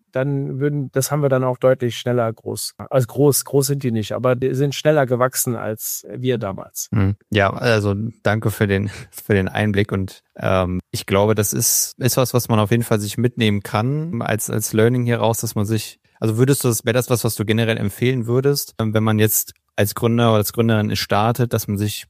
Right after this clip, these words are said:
Speaker 2: breiter aufstellt? Oder würdest du sagen, ey, versuch dich eher lieber ein Jahr, geh all in und spitz rein und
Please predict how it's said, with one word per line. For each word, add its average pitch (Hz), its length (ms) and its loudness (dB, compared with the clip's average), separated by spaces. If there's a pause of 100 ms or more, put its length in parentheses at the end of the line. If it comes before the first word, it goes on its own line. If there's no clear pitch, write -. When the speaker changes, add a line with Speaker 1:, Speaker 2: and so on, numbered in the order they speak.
(160)
Speaker 2:
breiter 101 480 0
aufstellt? 139 560 2
Oder 110 200 2
würdest 110 160 -4
du 117 60 0
sagen, 110 420 2
ey, 113 360 2 (100)
versuch 110 520 0
dich - 280 -6
eher 107 260 4
lieber 107 340 2
ein 107 220 0
Jahr, 110 260 4
geh 110 240 0
all 110 260 4
in 123 340 0
und 110 500 -4
spitz - 420 -4
rein 117 320 2
und 107 400 -2